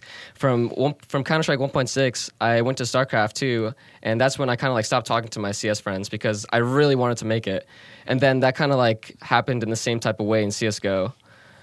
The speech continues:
So I was kinda curious, uh, Asa, like, if you had anything that was similar in, throughout your career where you felt like you couldn't, like, put as much time to that.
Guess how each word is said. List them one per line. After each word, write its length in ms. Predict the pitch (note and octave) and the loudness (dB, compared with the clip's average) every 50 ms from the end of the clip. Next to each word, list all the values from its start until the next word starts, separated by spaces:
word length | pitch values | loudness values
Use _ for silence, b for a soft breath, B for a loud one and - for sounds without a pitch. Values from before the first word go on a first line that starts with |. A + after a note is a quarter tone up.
| B B B | B B B
So 120 | - D3+ D3+ | 0 2 4
I 20 | |
was 120 | E3 E3+ | 4 4
kinda 180 | - A#3+ A#3+ F3+ | 4 2 0 0
curious, 460 | - - E3 E3+ E3+ E3 D3+ D3 - | 0 0 0 2 2 2 2 0 0
uh, 200 | C#3+ B2+ A#2+ G#2+ A#2+ | 0 2 2 2 2
Asa, 280 | C3+ - - C3+ B2 | 0 0 0 0 2
like, 160 | A#2+ A#2 A2 | 2 2 0
if 160 | A#2 A#2+ - - | 0 -2 -4 -4
you 240 | C3 C#3 D3 C#3+ | -2 -2 0 0
had 260 | D3+ D3 C3+ B2+ B2 A#2 | 0 2 2 2 2 0
anything 440 | - A2 B2+ C3+ C3 A#2+ C#3 C3 | 0 -2 -2 -2 -2 -2 -4 -2
that 120 | B2 A#2+ A2+ | 0 0 0
was 100 | A2 A2 | 0 -2
similar 600 | - - C3 C3 B2+ A#2+ A2+ A2 A2 G#2+ A#2 - - _ | -2 -2 -2 -2 0 0 0 0 0 -2 -4 -6 -8 _
in, 260 | - A#2 A#2 - - - | -6 -6 -6 -6 -8 -10
throughout 220 | - C3 C3+ B2+ | -2 0 0 2
your 180 | A2 A2+ A#2+ B2 | 2 0 -2 -2
career 360 | - - B2 A2+ A2 G#2+ G#2 | -2 -4 -2 0 0 0 0
where 120 | G#2 G#2+ | 0 0
you 160 | G#2+ G#2+ G#2 G#2 | 0 0 -2 -2
felt 200 | - B2 A#2 A2+ | -2 0 0 2
like 160 | G#2+ G2+ - | 0 0 -2
you 100 | A2+ G#2 | -6 -10
couldn't, 360 | - - - B2 A#2 A2+ - | -8 -6 -4 -4 -4 -2 -4
like, 220 | A2 G2+ G2 - | -4 -6 -6 -6
put 120 | _ C3 A#2 | _ -4 -4
as 120 | A2+ G#2 | -4 -4
much 160 | A#2+ G#2+ - | -4 -6 -6
time 240 | - - G#2+ G2+ G#2+ | -6 -6 -6 -6 -6
to 100 | G#2+ - | -8 -8
that. 300 | F2+ F#2+ F#2 F#2+ F#2+ - | -8 -6 -6 -6 -8 -10